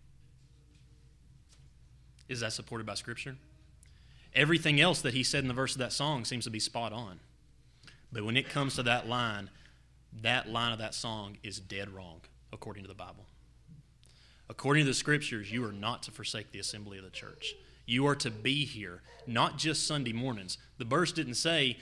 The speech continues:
"Do not forsake the Sunday morning assembly." It said, "Do not forsake the assembly." That includes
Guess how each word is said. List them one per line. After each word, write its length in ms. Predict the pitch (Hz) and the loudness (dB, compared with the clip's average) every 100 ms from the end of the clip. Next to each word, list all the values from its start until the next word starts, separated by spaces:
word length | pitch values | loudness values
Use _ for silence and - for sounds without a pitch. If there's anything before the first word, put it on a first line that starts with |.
| - 127 | -4 0
"Do 60 | |
not 280 | 123 147 - | 4 2 0
forsake 480 | - 127 147 135 123 - | -4 -2 0 0 -2 -8
the 80 | 123 | -2
Sunday 380 | - 139 131 117 | 0 2 2 0
morning 280 | 117 123 104 | 0 -2 -2
assembly." 540 | 95 123 107 87 82 - - - | -2 -2 -4 -8 -14 -18 -20 -4
It 140 | - 135 | 0 2
said, 360 | - 131 110 | 4 2 0
"Do 260 | 107 127 131 | -2 2 2
not 400 | 117 120 123 - | 2 0 -2 -4
forsake 380 | 117 - 113 - | -4 -2 -4 -4
the 100 | 107 | -6
assembly." 500 | 92 107 95 82 87 - - - - - - - - - - - - - - - 120 | -4 -6 -8 -14 -18 -20 -20 -20 -20 -20 -20 -20 -20 -20 -20 -20 -20 -20 -20 -18 -4
That 240 | 131 135 | 2 2
includes 420 | 127 - 120 113 | 2 0 -2 -2